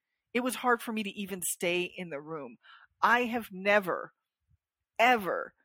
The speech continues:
been more horrified by something that was a gift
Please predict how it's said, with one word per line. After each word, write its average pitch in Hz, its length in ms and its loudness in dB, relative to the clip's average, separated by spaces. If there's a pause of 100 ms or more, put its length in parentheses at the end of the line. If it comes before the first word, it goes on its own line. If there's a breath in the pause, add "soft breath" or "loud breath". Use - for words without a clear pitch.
(240)
been 190 240 2
more 240 520 2 (720)
horrified 170 880 0 (220)
by 190 480 4 (180)
something 220 540 -6 (1200)
that 220 160 2
was 196 140 0
a 196 60 0
gift - 720 -6